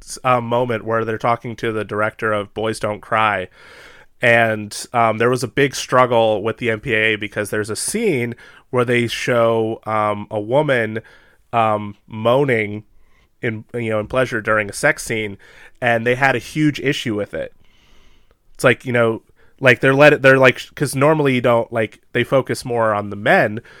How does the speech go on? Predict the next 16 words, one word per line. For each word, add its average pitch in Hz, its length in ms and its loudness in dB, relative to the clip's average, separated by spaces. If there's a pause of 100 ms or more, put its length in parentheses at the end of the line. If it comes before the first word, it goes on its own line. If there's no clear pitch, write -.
(520)
in, 110 240 -2
in 110 160 -6
most 110 260 -4
of 107 80 -4
those 104 160 -4
kind 104 220 -4
of - 40 -12
scenes. 101 320 -8
Like, 110 140 -4
you 120 80 -8
think 135 220 -2
of, 120 100 -2
like, 113 300 0
the, 113 320 0
that, 107 260 -4 (640)
uh, 117 240 -4